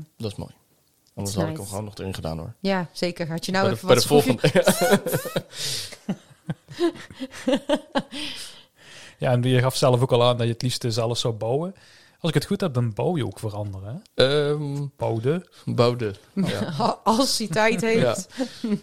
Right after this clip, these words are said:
Speaker 1: Nee, ja, ik vind het bouwen vind ik fantastisch. Ehm, en, eh, begrijp me niet verkeerd, ik vind, ik vind het echt het leukste wat er is. Ehm, maar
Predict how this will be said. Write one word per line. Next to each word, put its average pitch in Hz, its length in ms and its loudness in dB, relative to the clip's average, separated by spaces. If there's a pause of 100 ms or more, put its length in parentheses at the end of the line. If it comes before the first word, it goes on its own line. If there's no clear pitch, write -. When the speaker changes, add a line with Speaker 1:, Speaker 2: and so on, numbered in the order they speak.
(280)
Speaker 1:
Nee, 107 140 4
ja, 101 180 4
ik 107 140 0
vind 123 180 -2
het 110 80 -6
bouwen 104 280 6
vind 104 140 -2
ik 101 60 -8
fantastisch. 101 760 0
Ehm, 92 520 -4 (320)
en, 90 540 -4
eh, 82 140 -10 (180)
begrijp - 340 -2
me 98 60 -2
niet 92 120 0
verkeerd, 98 360 -2
ik - 140 -16
vind, 78 140 -2
ik - 100 -16
vind - 140 -8
het - 340 -10
echt - 320 -10
het - 320 -10
leukste 87 340 0
wat 87 140 -10
er 95 80 -6
is. 107 300 -2 (120)
Ehm, 90 720 -2 (560)
maar 87 680 -4